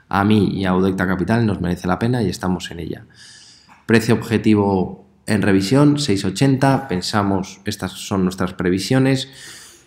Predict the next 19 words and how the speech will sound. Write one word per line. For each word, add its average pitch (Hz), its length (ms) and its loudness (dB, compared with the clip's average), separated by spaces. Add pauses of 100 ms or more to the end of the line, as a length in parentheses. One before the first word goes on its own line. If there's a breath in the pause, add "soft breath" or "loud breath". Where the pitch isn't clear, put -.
(140 loud breath)
lo 98 120 -2
tenemos 104 280 0
en 101 100 0
revisión 98 560 0
para 92 220 2
ver 98 180 0
qué - 80 -4
ocurre 95 320 0
en 95 280 4
este 95 280 0
mes, 110 260 4
dos 98 160 0
meses, 117 800 0
entre 87 480 -4
que 90 760 0
conozcamos 92 920 -2
y - 100 -4
se 82 120 -4
apruebe 90 640 0